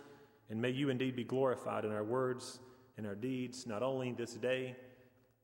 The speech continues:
but as we go about our coming week. Father, we have so much to be thankful for as a people.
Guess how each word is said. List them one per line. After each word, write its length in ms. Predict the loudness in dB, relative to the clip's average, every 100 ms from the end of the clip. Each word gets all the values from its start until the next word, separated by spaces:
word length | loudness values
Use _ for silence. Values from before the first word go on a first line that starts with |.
| _ _ _ -20 -10
but 100 | -6
as 100 | -4
we 80 | -2
go 220 | 2 2 0 -8
about 280 | -2 0 2
our 100 | -2
coming 340 | -2 -2 -2
week. 240 | -4 -6 -10 -16 -18 -20 _ _ _ _ _ _ _ _ _ _ _ -20 -20 _
Father, 160 | 2 6
we 100 | 6
have 120 | 4
so 160 | 4
much 240 | 4 2 0
to 80 | 0
be 100 | 0
thankful 380 | 0 -2 -6
for 400 | -8 -6 -6 -8 -12 -18 -10
as 120 | -8
a 40 | -6
people. 400 | -6 -8 -8